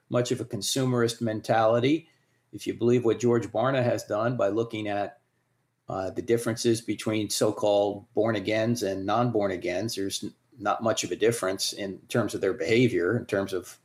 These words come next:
what they believe even. I don't know. He, I thought he figured out that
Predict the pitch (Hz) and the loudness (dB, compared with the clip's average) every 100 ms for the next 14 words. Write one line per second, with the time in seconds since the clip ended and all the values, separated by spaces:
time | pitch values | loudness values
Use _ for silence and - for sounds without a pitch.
0 | - 107 98 98 90 113 139 98 92 - | -4 -2 0 0 2 4 4 4 0 -2
1 | 113 - _ _ _ _ _ _ - 98 | -8 -10 _ _ _ _ _ _ -8 -6
2 | 87 90 110 101 123 110 104 90 - - | -2 0 2 2 2 2 2 -2 -10 -20
3 | - 131 117 107 104 113 110 95 - | 0 2 4 4 4 2 2 -2 -2